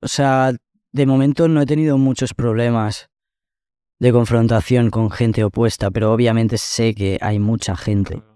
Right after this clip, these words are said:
que, que se diga que las mujeres trans no son mujeres. Esto no me parece bien. No me parece bien.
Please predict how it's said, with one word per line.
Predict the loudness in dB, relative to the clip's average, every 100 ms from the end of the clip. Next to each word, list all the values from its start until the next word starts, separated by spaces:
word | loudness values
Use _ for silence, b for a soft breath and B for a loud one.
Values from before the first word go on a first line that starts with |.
| -8 -8 _ _ _
que, | -4 0 0 -2 -4 -4
que | -4
se | -2 0
diga | 2 2
que | 2
las | 0 0
mujeres | -2 -2 -4
trans | -4 -2
no | -2
son | 0 0
mujeres. | 0 0 -2 -4 -12 _ _ _ _ _ _ _ _ _ _
Esto | -10 -2
no | 2
me | 2
parece | 0 0 -2
bien. | -2 -2 -4 _ _ _ _ _ _ _ _ _ _ _ -2
No | 2
me | 2
parece | 0 -2 -2
bien. | -2 -2